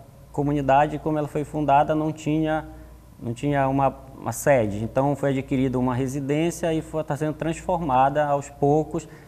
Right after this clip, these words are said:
de acordo com as doações, as, as vendas que são feitas. As, sempre tem um, um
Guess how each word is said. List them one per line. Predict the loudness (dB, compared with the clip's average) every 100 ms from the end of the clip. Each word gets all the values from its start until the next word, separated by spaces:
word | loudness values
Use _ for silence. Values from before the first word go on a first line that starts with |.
| -4
de | -2
acordo | 0 0 0 -2
com | -2 0 2 0 0
as | -2
doações, | 0 -2 -2 -2 0 2 2 0 -4 -6 -12 -20 -18 -6
as, | -2 -2
as | -2 -6 -14 -20 -20 -20 -20 -20 -16
vendas | -6 0 2 4 4 2 0
que | -4 -2 -2
são | -4 -6
feitas. | -2 0 0 0 -4 -6 -10 -20 -20 -10
As, | -4 -4 -4 -18 -20 -20 -20 -20 -20 -20
sempre | -6 -2 0 -2
tem | -4 0 4 4 4
um, |
um | 2 0 -2 -4 -4 -6